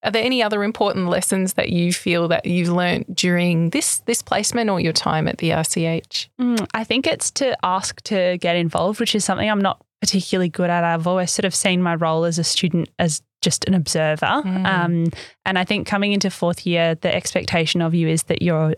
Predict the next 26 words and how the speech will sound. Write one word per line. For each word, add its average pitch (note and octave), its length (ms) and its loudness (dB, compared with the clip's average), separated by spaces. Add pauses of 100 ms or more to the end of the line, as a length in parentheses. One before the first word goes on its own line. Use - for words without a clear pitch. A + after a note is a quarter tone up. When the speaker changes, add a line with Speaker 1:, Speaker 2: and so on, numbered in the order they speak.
Speaker 2:
sort - 160 0
of F3 80 0
a E3+ 40 0
training E3+ 480 0
intern D#3+ 540 2
rather D#3+ 280 0
than D#3 280 0
a, D#3+ 140 -2 (160)
a E3+ 60 2
medical D#3 400 2
student, D#3+ 380 0
although D#3 200 0
they D#3 100 2
are D#3 100 0
the E3 80 -2
same E3 240 0
thing, - 240 -2 (840)
in F#3 140 0
terms F3 280 2
of F3 140 -2
being F3 360 2
more E3 180 2
proactive F3 500 -2
in F3 100 0
asking E3 520 0
for D#3+ 500 0